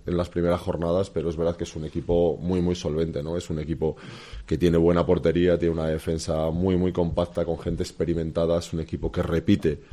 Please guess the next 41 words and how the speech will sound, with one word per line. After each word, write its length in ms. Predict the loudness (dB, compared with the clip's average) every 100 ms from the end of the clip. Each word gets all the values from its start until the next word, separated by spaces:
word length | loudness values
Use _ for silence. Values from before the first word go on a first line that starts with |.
| -18 -16 -16 -18 -2
temporada, 720 | 0 2 6 6 8 6 2 -4 -18 -6
eh, 380 | -2 -2 -4 -4
creo 220 | -2 4
que 80 | 4
varias 260 | 4 2
temporadas 520 | 0 0 2 4 2
con 160 | 2 0
el, 200 | 0 -4 -10 -20 -4
prácticamente 540 | -2 0 4 6 6
el 80 | 2
ochenta 280 | 0 0 0
por 120 | 0
ciento 220 | -2 -2
de 40 | -2
su 140 | -2
plantilla, 420 | -4 -4 -4 -2
con 100 | -2
lo 80 | -2
cual 180 | 0 -4
eso 140 | -2
hace 160 | -4 -4
que 60 | -4
el 80 |
trabajo 380 | -2 -2 -2 0
vaya 180 | 0 0
fluyendo, 460 | -4 -2 -2 -2 -4
¿no? 180 | -4
Y 240 | -2 -4 -4 -14 -16 -14 -14 -14 -2
es 140 | 4 8
un 100 | 8
equipo 240 | 8 6
muy 160 | 4 4
difícil. 360 | 2 -4 -2
Huesca 280 | -2 0 -2
es 140 | -2
un, 600 | -4 -2 -4 -4 -6 -8 -10 -12 -14 -6
creo 200 | 0 2
que 80 |
es 80 | 2
una 180 | 0 0
plantilla, 920 | 0 0 2 4 4 2 0 -2 -6